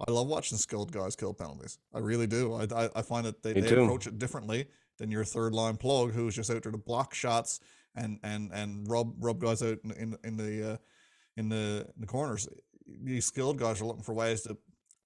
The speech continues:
Speaker 1: predict a play, pick off a pass, you know, lift someone's
Speaker 2: Yeah,
Speaker 1: stick,
Speaker 2: shot
Speaker 1: feel
Speaker 2: suppression.
Speaker 1: it, generate something in the other direction, which we did a lot of last year. Didn't, didn't cash on much, but
Speaker 2: No.
Speaker 1: I don't know. Like I said, I, it,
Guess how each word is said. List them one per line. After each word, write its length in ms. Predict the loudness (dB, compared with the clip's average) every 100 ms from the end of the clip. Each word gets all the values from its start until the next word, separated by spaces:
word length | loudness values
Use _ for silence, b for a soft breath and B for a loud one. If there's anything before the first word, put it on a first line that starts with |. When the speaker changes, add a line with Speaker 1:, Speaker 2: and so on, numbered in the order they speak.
| -4
Speaker 1:
predict 300 | 0 0 -2
a 40 |
play, 440 | 2 4 6 4 0
pick 140 | -4 -2
off 200 | -2 -4
a 40 |
pass, 600 | 0 4 4 4 0 -2
you 60 | -2
know, 220 | -2 -4 b b _ _
lift 120 | 0 0
someone's 300 | 0 2 2
Speaker 2:
Yeah, 40 | 2
Speaker 1:
stick, 200 | 2 6
Speaker 2:
shot 220 | 8 8
Speaker 1:
feel 60 | 4
Speaker 2:
suppression. 440 | 6 6 6 2
Speaker 1:
it, 120 | -2 b b _
generate 460 | 0 2 4 4 2
something 300 | -2 -2 -2
in 100 | 2
the 80 |
other 160 | 4 4
direction, 400 | 4 2 0 -6 -8
which 260 | -8 -8 -10 -14 _ b b b _
we 60 | -2
did 100 | 2
a 20 |
lot 200 | 4 4
of 80 | 2
last 260 | 2 2 0
year. 140 | -6
Didn't, 300 | -8 -8 -8
didn't 200 | -8 -6
cash 320 | -2 0 -2
on 160 | -6 -6
much, 260 | -8 -6 -8
but 120 | -8 -12 b b b b _
Speaker 2:
No. 280 | 2 2 2
Speaker 1:
I 40 | -4
don't 100 | -2
know. 160 | -4 -4
Like 160 | -6
I 20 | -4
said, 180 | -4
I, 80 | -4
it, 460 | -6 -8 -10 -8